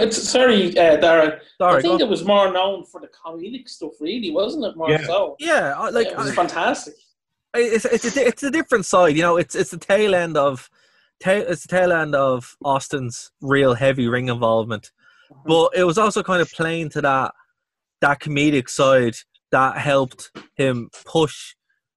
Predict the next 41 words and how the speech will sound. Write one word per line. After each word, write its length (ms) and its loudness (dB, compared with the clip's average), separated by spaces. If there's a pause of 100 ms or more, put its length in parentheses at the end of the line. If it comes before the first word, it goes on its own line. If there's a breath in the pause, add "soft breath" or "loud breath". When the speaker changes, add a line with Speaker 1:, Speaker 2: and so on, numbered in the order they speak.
(140)
Speaker 2:
into 260 -6
the 120 0
main 180 -2
event. 420 -4 (480)
'Cause 120 -2
th-, 100 -2
that 160 4
was 100 -2
it. 140 -2
He 60 -4
had 200 0
this 160 -2
bridge, 540 -2 (420 soft breath)
the 80 0
bridge 300 0
from 240 -4
Angle 460 -4
Benoit, 640 -2 (600)
sorry, 220 -2
from, 220 -6
from 280 -14
Jericho 300 -2
Benoit 460 -2 (480)
into 260 -2
the 100 0
main 180 0
event 320 -2
was 320 0
Stone 240 -4
Cold 140 -6
Steve 180 -6
Austin, 320 0
ironically 440 -4
enough, 240 0
and 100 -4
then 80 -4
he 80 -8
just 160 -14
kinda 160 -10
stayed 340 -10
there. 220 -10